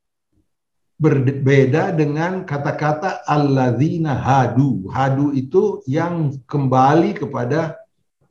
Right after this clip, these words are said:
atau yang tobat. Dari itu yang dikecam itu, "Wa qalatil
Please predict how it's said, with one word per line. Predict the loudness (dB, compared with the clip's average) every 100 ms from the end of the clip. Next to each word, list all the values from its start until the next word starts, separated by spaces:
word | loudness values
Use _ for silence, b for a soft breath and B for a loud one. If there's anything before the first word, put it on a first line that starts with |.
| _ _ _ -8
atau | -6 2 4 4
yang | 4 4 2
tobat. | 2 2 2 -2 -10 -20 _ _ _ _ -8
Dari | -4 0 0 2
itu | 2
yang | 2 0 -2
dikecam | -2 -2 0 0 -2
itu, | 0 -2 -2 -8 -16 _ _
"Wa | -4 0
qalatil | 4 6 6 4 2 2